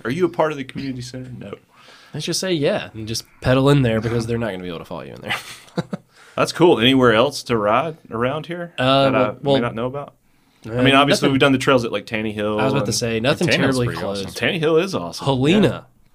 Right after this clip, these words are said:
Speaker 1: Yeah.
Speaker 2: Helena, Cahaba River Park out in Helena,
Speaker 1: Cahaba
Speaker 2: actually.
Speaker 1: River Park, yes.
Speaker 2: I don't know if you've been there. Those trails are so nice.
Speaker 1: We've, uh,
Speaker 2: They're
Speaker 1: we've
Speaker 2: new, they're smooth.
Speaker 1: Yes, that's, like, all new. Um, the dude at Redemptive Cycles that I bought my bike from was like, he's like, "This is my favorite place to go."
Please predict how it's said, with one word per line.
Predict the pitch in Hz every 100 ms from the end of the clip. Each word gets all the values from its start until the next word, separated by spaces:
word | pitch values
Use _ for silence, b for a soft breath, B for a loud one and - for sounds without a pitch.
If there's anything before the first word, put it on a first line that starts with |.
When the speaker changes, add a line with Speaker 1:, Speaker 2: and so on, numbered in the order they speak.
| _
Speaker 1:
Yeah. | - - - _
Speaker 2:
Helena, | - 120 143 123
Cahaba | 117 147 160
River | 156 147
Park | 123 131 120
out | 117
in | 107
Helena, | 113 113 104
Speaker 1:
Cahaba | 120 117 120
Speaker 2:
actually. | 120
Speaker 1:
River | 120 117
Park, | 117 113 98 -
yes. | 95 95
Speaker 2:
I |
don't | 117
know | 131
if | 123
you've | 117
been | 127 147
there. | 156 156 147
Those | 123 127
trails | 127 - 156 151 147 -
are | -
so | - - - -
nice. | - - - - - -
Speaker 1:
We've, | 104 113 123 107
uh, | 110 101 92 87 85
Speaker 2:
They're | 107
Speaker 1:
we've | 110 127
Speaker 2:
new, | 127
they're | 113
smooth. | 95 127 117 117 101
Speaker 1:
Yes, | 101 98 - -
that's, | 87 -
like, | 127 87
all | 101 117
new. | 113 107 117 117 110 107
Um, | 98 98 95 92 85
the | 98
dude | 90 110 107
at |
Redemptive | 92 95 98 107
Cycles | - 98 92 95 90
that | 85
I |
bought | 82 90
my | 87 92
bike | 87 82 -
from | 87 80 76 65 _
was | 80 76
like, | 80 71 -
he's | 101 98 82
like, | 65 -
"This | 110 -
is | 101
my | 87
favorite | - 101 95
place | 95 90
to | 90
go." | 65